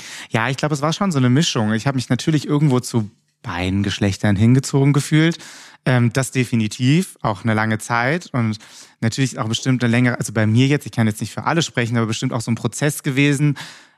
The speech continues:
dass man sich vielleicht auch nicht vorstellen konnte, dass man nur auf Männer steht, weil man es natürlich so irgendwie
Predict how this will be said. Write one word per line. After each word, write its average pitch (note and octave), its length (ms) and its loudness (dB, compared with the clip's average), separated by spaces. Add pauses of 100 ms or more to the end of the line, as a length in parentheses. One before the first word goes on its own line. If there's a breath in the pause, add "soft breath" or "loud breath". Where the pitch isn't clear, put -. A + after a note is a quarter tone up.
(120 loud breath)
dass C3 160 0
man A2+ 400 2 (120)
sich B2 260 -6
vielleicht A#2+ 260 -2
auch A#2+ 80 0
nicht G#2+ 140 -2
vorstellen C3 760 -2
konnte, C#3 580 -2 (140)
dass - 500 -6
man B2+ 480 0
nur C#3+ 340 4
auf C#3+ 200 -4
Männer C#3+ 260 2
steht, D3 480 -2
weil A#2 120 0
man A2+ 200 2 (420 loud breath)
es - 120 -12
natürlich A2 400 -2
so A#2 180 0
irgendwie A2+ 440 4